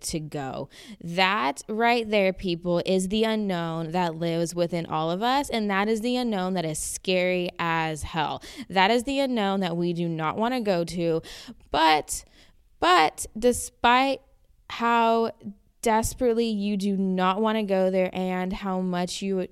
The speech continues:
and how much you try to avoid that place, that is the place that you need to go. That is the place right there inside of you that is calling for your attention, that is calling for you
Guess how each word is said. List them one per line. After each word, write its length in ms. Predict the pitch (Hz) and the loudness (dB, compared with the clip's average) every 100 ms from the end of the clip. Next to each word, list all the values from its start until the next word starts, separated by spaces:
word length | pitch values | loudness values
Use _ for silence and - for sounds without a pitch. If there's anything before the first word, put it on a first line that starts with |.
| _ _ | _ _
and 200 | 208 202 | -6 -2
how 160 | 196 190 | 0 0
much 320 | 190 190 - | -2 -2 -6
you 200 | 196 190 | -6 -6
try 360 | - 208 185 185 | -6 -4 -2 -2
to 200 | - 185 | -2 -6
avoid 460 | 165 165 170 180 | -4 -2 0 0
that 240 | 190 185 - | -2 -4 -6
place, 440 | 214 220 285 320 - - 262 | -4 -2 -2 -6 -12 -20 -14
that 400 | 220 233 277 330 | -2 0 2 0
is 180 | 311 302 | 0 0
the 140 | 302 | -2
place 400 | 285 - 262 247 | -4 -2 -2 0
that 180 | 247 233 | 0 -2
you 180 | 214 208 | 0 -2
need 460 | 196 185 175 175 - | -2 -2 -2 -4 -8
to 180 | - | -8
go. 440 | 175 160 143 - - - 247 | -8 -6 -6 -6 -10 -14 -16
That 300 | 190 220 247 | -6 -2 0
is 160 | 320 339 | 0 0
the 120 | 349 | -4
place 560 | 330 320 302 302 294 - | -6 -2 0 2 0 -4
right 500 | 247 202 208 208 247 | -8 -4 0 0 0
there 180 | - 254 | -2 -2
inside 380 | 254 240 214 202 | -2 -2 -2 0
of 140 | 226 | -2
you 160 | 240 254 | -2 -2
that 140 | 233 | 0
is 140 | 220 208 | -2 -4
calling 680 | - - 214 214 220 226 226 | -12 -6 -2 -2 -2 -4 -6
for 140 | 214 | -6
your 180 | 202 196 | -2 -2
attention, 500 | 185 190 180 180 165 | -4 -6 -6 -6 -6
that 120 | 185 | -4
is 120 | 202 | -4
calling 640 | - - 233 226 247 262 269 - - | -8 -6 -2 0 0 -2 -4 -10 -20
for 180 | - 247 | -6 0
you 520 | 240 208 202 202 208 | 0 0 0 0 -2